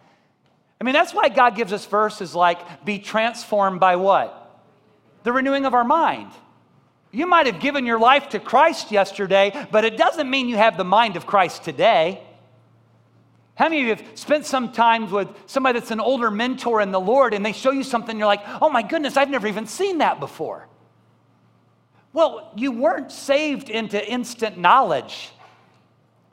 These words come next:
You were saved into the family, right?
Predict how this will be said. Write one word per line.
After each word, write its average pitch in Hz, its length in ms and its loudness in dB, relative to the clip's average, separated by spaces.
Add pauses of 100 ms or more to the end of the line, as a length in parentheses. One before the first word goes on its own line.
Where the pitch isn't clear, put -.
(120)
You 220 140 -4
were 233 140 0
saved 339 400 0
into 196 160 -4
the 175 80 -6
family, 190 540 -4 (800)
right? 190 380 2